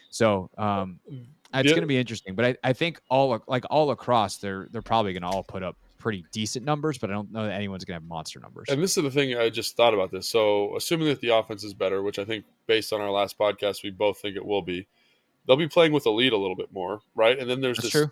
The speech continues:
Speaker 2: then there's this great secondary that they've kind of accumulated, and we've talked about how Forbes has developed through O T As. We've talked about how Quan has developed in O T As, right?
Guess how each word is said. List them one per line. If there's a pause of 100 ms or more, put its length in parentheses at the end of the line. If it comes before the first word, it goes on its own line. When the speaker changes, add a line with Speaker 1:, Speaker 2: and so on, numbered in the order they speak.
Speaker 2:
then
there's
this
great
secondary
that
they've
kind
of
accumulated,
and
we've
talked
about
how
Forbes
has
developed
through
O
T
As.
We've
talked
about
how
Quan
has
developed
in
O
T
As,
right?